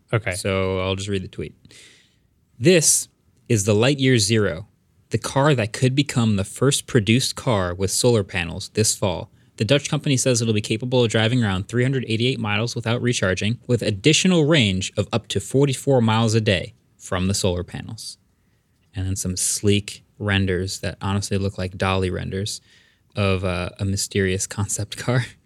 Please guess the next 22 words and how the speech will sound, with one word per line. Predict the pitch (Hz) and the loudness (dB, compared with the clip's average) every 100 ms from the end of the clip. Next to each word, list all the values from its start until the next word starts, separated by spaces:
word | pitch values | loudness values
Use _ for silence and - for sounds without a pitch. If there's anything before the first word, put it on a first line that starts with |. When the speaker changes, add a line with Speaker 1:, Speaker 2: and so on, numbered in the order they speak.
| - | -18
Speaker 2:
<laughs> | - - - _ _ _ | -16 -16 -20 _ _ _
So | - - 139 139 135 127 _ | 0 6 6 6 4 2 _
Speaker 1:
Yeah. | - 131 160 123 - _ _ 147 | 2 4 4 2 -6 _ _ 2
Speaker 2:
so | 175 160 151 | 6 6 6
we've | 147 190 - | 6 4 2
talked | - 175 220 226 - - - | -2 0 0 -2 -8 -14 -4
at | 113 135 110 | 0 2 2
length, | 110 127 92 - | 2 2 2 -4
both | 120 104 143 180 | -4 2 4 4
on | 196 | 2
the | 208 | 2
podcast | 208 156 110 104 92 90 - - - | 0 0 0 0 -6 -6 -8 -10 0
and | 196 220 | 2 4
on | 175 | 4
the | 135 | 4
main | 113 101 | 4 2
channel, | - 95 85 107 _ _ _ _ | 0 0 -2 -8 _ _ _ _
uh, | 120 113 113 | 0 0 0
about | 107 113 107 98 _ _ _ _ _ _ _ _ _ | 0 2 2 0 _ _ _ _ _ _ _ _ _
startup | - - - 110 107 104 - - | -6 -4 0 2 2 0 -2 -2
E | 113 | 0
Vs. | 101 87 98 - - | 2 0 -2 -4 -8